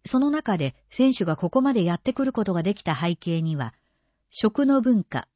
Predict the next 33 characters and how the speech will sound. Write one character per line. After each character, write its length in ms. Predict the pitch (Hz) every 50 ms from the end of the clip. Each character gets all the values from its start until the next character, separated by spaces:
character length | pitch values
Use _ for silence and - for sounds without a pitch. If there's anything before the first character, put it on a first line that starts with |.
| _ _ -
あ 120 | - 180 190
る 140 | 220 262
い 120 | 247 214 180
は 120 | 143 135
持 120 | 131 139 143
続 260 | - 262 - - -
可 160 | - 240 226
能 160 | 226 233 240
性 300 | 226 - - 214 214 208
や 200 | 202 202 190 - _ _ _ _
環 240 | - - 277 294 302
境 260 | - - 285 285 277 277
へ 100 | 269 220
の 100 | 208 185
配 240 | - 233 247 233
慮 160 | 196 170 160 151
な 160 | 147 143 131
ど、 160 | 135 110 - _ _ _ _ _ _ _ _ _ _ _ -
多 220 | 226 285 285 269
く 160 | - - 226
の 120 | 202 196 185
新 320 | 180 - 254 269 311 285
し 100 | - - 320 269
い 40 |
取 200 | - 151 160 185
り 40 | 196
組 220 | - 220 208 196 190
み 20 | 180
が 140 | 180 170 170
あ 60 | 160
り 100 | 151 143
ま 120 | 131 139 147
す。 220 | - - -